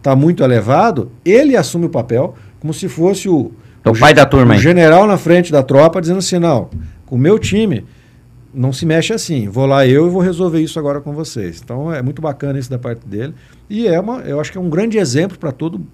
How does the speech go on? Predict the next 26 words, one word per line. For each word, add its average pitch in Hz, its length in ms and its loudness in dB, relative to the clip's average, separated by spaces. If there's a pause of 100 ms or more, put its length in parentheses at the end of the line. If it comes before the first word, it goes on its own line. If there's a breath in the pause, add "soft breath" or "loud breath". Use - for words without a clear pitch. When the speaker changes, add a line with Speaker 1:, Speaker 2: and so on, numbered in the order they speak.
Speaker 1:
todo 160 180 -6
bom 143 160 -4
Speaker 2:
Dá - 20 -4
Speaker 1:
político. 143 300 -2
Speaker 2:
segurança 143 420 -6
pra 156 140 -6
vocês 139 280 -10
trabalhar. 160 360 0
Speaker 1:
Dá 107 60 0
Speaker 2:
Você 120 200 -6
que 143 60 -8
Speaker 1:
segurança. 156 300 -4
Speaker 2:
falou 135 120 -8
da 139 80 -4
equipe, 123 400 -6
né? 98 80 -6
Speaker 1:
Exatamente. 120 460 -4
Speaker 2:
Dá 117 80 0
segurança. 123 500 -8
Tamo 135 160 0
todos 202 200 -6
junto. 110 320 -6 (180)
Speaker 1:
É, 131 120 -4
certa 175 360 -4
vez 165 260 -4
o-, 175 120 -2